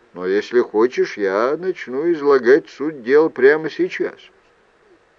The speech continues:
Я взглянул на Найду и Кейда. Они были поглощены едой и, как мне показалось, не могли нас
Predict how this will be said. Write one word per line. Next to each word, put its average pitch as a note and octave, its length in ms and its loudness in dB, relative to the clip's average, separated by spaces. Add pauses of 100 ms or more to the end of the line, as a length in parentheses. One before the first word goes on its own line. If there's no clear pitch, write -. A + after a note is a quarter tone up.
(480)
Я G#2+ 240 0
взглянул C3 720 2
на A#2+ 200 0
Найду C#3 600 -2
и E3 120 0
Кейда. A2 880 0 (920)
Они A3+ 300 2
были E3+ 280 8
поглощены C#3+ 840 0
едой A#2+ 840 4 (800)
и, A#3 140 -6
как G#3 220 6
мне F#3+ 180 -2
показалось, E3 760 2
не F#3+ 140 -10
могли B2+ 500 -2
нас C#3 200 -8